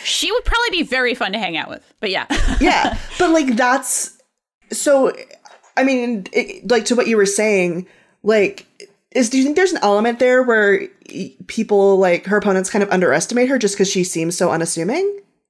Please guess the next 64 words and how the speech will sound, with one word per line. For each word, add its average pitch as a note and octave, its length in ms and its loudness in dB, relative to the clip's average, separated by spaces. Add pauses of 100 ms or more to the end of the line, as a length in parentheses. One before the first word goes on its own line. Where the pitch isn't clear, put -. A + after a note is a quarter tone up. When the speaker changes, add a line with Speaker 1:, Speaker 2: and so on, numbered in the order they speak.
(480)
Speaker 1:
I, D4+ 120 -8 (120)
I D4 120 -2
really D4+ 500 -2
think C4 260 -4
that G3+ 160 -2
happens G#3 480 -4
all F#3 180 -2
the E3+ 120 -2
time. E3 400 -8
Yeah, A3+ 240 -4
she, - 320 -4 (340)
like, D4+ 280 -8
I'm, E4+ 260 -4
this C#4 240 -4
is A4+ 100 0
not E4 260 0
meant D#4 240 -2
to D#4+ 100 -2
be B3 260 -2
any C#4 240 0
kind B3+ 280 -2
of A3 100 -2
insult, B3 380 -2
but - 120 0
she C4 160 -2
looks C4 260 -4
like C4+ 140 -2
a C#4+ 60 -4
nerd, A3 460 -2 (220)
right? A#3 260 -2
Speaker 2:
No, C5 100 4
Speaker 1:
Like, - 100 4
Speaker 2:
she F#4+ 180 2
does. B4+ 280 4
Speaker 1:
she, - 40 -2
Speaker 2:
She E4+ 80 4
looks F4+ 160 2
Speaker 1:
she's G#4+ 220 2
Speaker 2:
like A4+ 100 -2
Speaker 1:
a A#4+ 240 2
nerd, G#3+ 180 -4 (280)
you C#4 140 -4
Speaker 2:
I - 20 -2
mean, D#4 120 2
Speaker 1:
know? F4 60 4
Speaker 2:
I E4 160 2
Google E4+ 320 2
image C#4+ 280 2
searched F3+ 340 -2
her, D#3+ 220 2
and G3 280 0
there's, G3+ 220 0
like, G#3+ 120 0
a G#3 60 0
Speaker 1:
Yeah. G3+ 60 -6
Speaker 2:
picture B3 360 -2
of A3 120 0
her G#3 180 2
in G3+ 140 2
fucking F#3+ 840 0
Rick G3 200 -2
and G#3 140 2
Morty F#3 380 2
wig. D#3+ 560 0